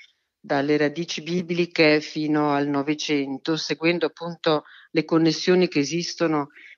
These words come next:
fra gli scrittori e le scrittrici che, eh, vivono esperienze di esilio oppure metaforizzano l'esilio e che rintracciano nella tradizione precedente un linguaggio comune,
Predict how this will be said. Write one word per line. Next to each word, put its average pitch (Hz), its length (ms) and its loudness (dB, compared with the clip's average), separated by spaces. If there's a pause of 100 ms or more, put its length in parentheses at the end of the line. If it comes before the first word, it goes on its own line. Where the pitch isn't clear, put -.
fra 156 220 0
gli 151 160 -2
scrittori 165 640 0
e 151 40 2
le 147 120 -4
scrittrici 180 680 -8
che, 160 420 -2
eh, 143 360 -2
vivono 170 420 2
esperienze 143 480 -2
di 143 120 -2
esilio 151 360 0
oppure 156 380 -2
metaforizzano 147 880 -6
l'esilio 160 720 -4 (340)
e 160 160 -4
che 160 320 2
rintracciano 160 840 0
nella 147 300 -2
tradizione 160 560 -4
precedente 156 720 -2
un 156 120 0
linguaggio 147 500 -4
comune, 147 640 -6